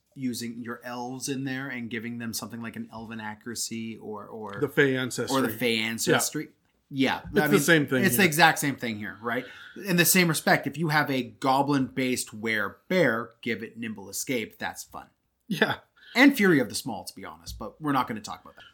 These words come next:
Speaker 2: No, um, I do like the idea of these guys being around goblinoid camps and preying on goblins. I can, I can picture them doing
Speaker 1: Yep.
Speaker 2: that,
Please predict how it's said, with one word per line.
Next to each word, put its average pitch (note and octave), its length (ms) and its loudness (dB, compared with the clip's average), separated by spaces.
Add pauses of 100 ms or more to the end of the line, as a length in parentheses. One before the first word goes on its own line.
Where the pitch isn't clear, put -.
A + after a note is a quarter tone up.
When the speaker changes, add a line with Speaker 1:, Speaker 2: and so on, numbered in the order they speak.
Speaker 2:
No, D3+ 400 6
um, D#3 320 6 (180)
I D#3+ 180 6
do F#3 260 2
like D#3 240 6
the D3+ 100 4
idea C#3 160 4
of B2+ 80 0
these B2+ 120 -2
guys C3 180 4
being B2 180 -4
around B2 220 -2
goblinoid B2+ 420 0
camps B2+ 420 -6
and C#3+ 280 -6
preying B2+ 500 2
on B2 200 -2
goblins. B2 500 -4
I C3 140 -4
can, B2 240 -4 (380)
I D#3+ 100 -2
can C3 160 -2
picture D#3 440 0
them C#3+ 260 0
doing B2+ 200 0
Speaker 1:
Yep. C3 100 4
Speaker 2:
that, D3+ 240 -4